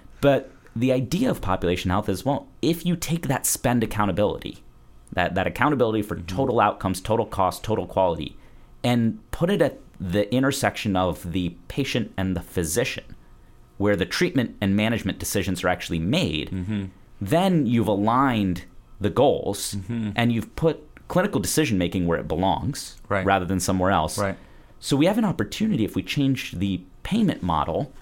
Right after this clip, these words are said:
Speaker 1: and if we change where the accountability sits, to, as provider organizations, as physicians, as health systems, to own the problem and solve it
Speaker 2: Right.
Speaker 1: rather than to have somebody else solve it for us in a way that we won't
Speaker 2: Right.
Speaker 1: like.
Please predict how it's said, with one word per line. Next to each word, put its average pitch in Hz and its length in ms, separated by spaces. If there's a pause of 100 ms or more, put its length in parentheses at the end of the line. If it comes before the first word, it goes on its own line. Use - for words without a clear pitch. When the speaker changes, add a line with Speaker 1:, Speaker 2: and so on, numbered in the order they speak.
(160)
Speaker 1:
and 104 120
if 98 120
we 107 60
change 110 320
where 104 80
the 95 100
accountability 90 560
sits, - 360 (600)
to, 123 500
as 110 440
provider 139 480
organizations, 85 720
as 82 180
physicians, 90 680
as 82 300
health - 200
systems, 87 540 (480)
to 113 340 (200)
own 165 400
the 107 100
problem - 640 (180)
and 92 160
solve 98 320
it - 220 (200)
Speaker 2:
Right. 95 240 (220)
Speaker 1:
rather 123 380
than 123 180
to - 80
have 120 280
somebody 123 360
else 110 180
solve 101 320
it - 220
for 110 300
us 135 160
in 110 80
a 98 60
way 98 140
that - 140
we 92 100
won't 87 220
Speaker 2:
Right. 95 220
Speaker 1:
like. - 100